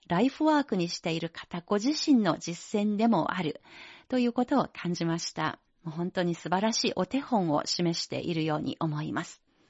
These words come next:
寧海県の京東湖公園という公園には、桜の木九千九百九十九本が植えられて、今年で五年目を迎えました。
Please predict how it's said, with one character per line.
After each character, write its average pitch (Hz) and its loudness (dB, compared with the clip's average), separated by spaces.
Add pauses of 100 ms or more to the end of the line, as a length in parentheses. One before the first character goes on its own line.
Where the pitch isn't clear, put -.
(360)
寧 240 6
海 285 4
県 170 2
の 156 4
京 233 2
東 247 2
湖 226 0
公 226 4
園 151 2
と - -4
い 160 -2
う 156 -2
公 196 -2
園 185 0
に 185 0
は、 160 2 (600)
桜 240 8
の 233 10
木 220 2
九 254 6
千 269 6
九 254 4
百 190 0
九 262 6
十 170 2
九 302 4
本 226 4
が - 0
植 185 4
え - 4
ら 175 4
れ 170 0
て、 165 -2
今 - -6
年 - -8
で 170 -2
五 170 4
年 247 10
目 262 10
を - 6
迎 165 2
え 160 2
ま 160 2
し - -2
た。 139 0